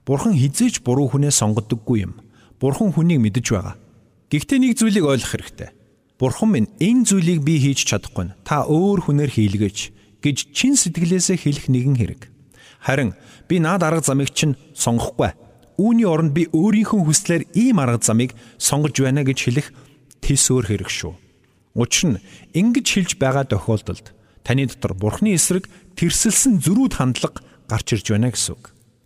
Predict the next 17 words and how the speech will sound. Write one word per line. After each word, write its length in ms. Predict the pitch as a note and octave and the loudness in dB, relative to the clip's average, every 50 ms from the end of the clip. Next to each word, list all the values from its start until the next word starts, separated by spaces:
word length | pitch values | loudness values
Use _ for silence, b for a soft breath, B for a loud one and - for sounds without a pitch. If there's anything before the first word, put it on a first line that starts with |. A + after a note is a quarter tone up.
| _ B B B B B B B B B B B B | _ B B B B B B B B B B B B
Хэрвээ 300 | - - C#3+ F3+ A#3+ C4+ B3+ | -2 0 2 2 2 0 2
таны 240 | - A3 A#3 A#3+ A#3 | 2 2 2 2 0
дотор 320 | - - - - F#3+ E3+ | -2 -4 -4 -4 -4 0
ийм 320 | - F#3+ A3 A#3 G#3 D#3 | 0 2 2 4 2 2
хандлага 320 | D3+ D3 D3 C#3+ D3+ C3+ A2 | 2 2 0 0 0 -2 0
байгаа 360 | G#2 A2+ A#2 B2+ B2 B2 B2 A#2+ | 0 0 0 2 0 0 0 0
бол 160 | B2+ C3+ A#2+ | 0 0 0
эцэстээ 480 | G#2 - - - - - - A2 G2 F#2+ | 0 0 0 -2 -2 -2 -2 -2 -2 0
Бурханы 400 | G2+ G#2+ G#2+ - - F#3+ G3 F3 | -2 -2 -2 0 0 0 0 2
дуу 160 | G3 F#3+ E3 | 0 0 2
хоолойг 240 | E3 E3+ E3 F3 D#3+ | 0 0 0 0 -2
сонсож 400 | - - B2 A2+ - D3 - - | 0 -2 -2 -2 -2 -4 -6 -6
чадахгүйд 400 | G#2 G2+ - - - C#3 C#3 - | -8 -8 -8 -6 -6 -6 -4 -4
хүрэх 240 | - G2 F#2+ - | -8 -10 -10 -8
болно. 320 | - G2 F#2 - - F#2+ G2 - _ _ _ _ _ _ _ _ _ _ b b b b b b b b b b b b b | -10 -10 -10 -10 -12 -16 -18 -18 _ _ _ _ _ _ _ _ _ _ b b b b b b b b b b b b b
За, 240 | _ - C#3 D#3 F#3 | _ 0 0 2 2
харин 240 | F#3+ G#3 A#3 A#3+ | 2 2 2 2